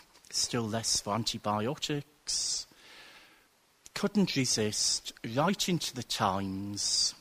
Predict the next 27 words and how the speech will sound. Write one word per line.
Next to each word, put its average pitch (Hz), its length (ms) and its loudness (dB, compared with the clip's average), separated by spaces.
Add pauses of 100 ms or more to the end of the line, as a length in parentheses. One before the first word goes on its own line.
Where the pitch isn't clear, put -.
(760)
and 117 140 4
in 113 120 4
a 110 60 4
letter 160 380 0
that 135 180 -4
was - 160 -2
published - 460 -2
on 110 100 0
the 107 80 -2
twenty-seventh 143 800 -2
of 110 100 -10
August 110 540 -2
nineteen 113 400 -2
forty-two, 120 920 -4 (840)
suggested - 960 2 (640)
that - 320 -2
the 107 100 -2
laurel 143 480 4
wreath 113 600 -4
for 113 100 -6
the 110 80 -4
discovery 104 920 -2 (960)
be 113 100 -6
placed - 580 -2
on 101 120 0
the 98 80 -4
brow 98 560 0